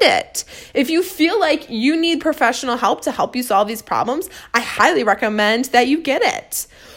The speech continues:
Or maybe you find a way to solve these problems yourself. I don't know. It's your life. You do you. But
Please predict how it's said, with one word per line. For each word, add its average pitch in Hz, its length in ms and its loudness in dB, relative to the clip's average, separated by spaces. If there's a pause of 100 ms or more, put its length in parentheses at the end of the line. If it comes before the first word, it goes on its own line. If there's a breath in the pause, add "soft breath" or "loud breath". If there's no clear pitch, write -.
(120 loud breath)
Or 277 200 8
maybe 285 280 2
you 285 120 0
find 269 260 0
a 294 60 0
way 285 140 4
to 302 80 -2
solve 254 260 4
these 285 140 -2
problems 294 320 2
yourself. 277 480 2
I 320 140 4
don't 294 180 0
know. 196 260 0
It's - 240 -6
your 349 180 0
life. 233 440 2
You 311 180 4
do 349 160 2
you. 214 460 0 (480 soft breath)
But 262 320 2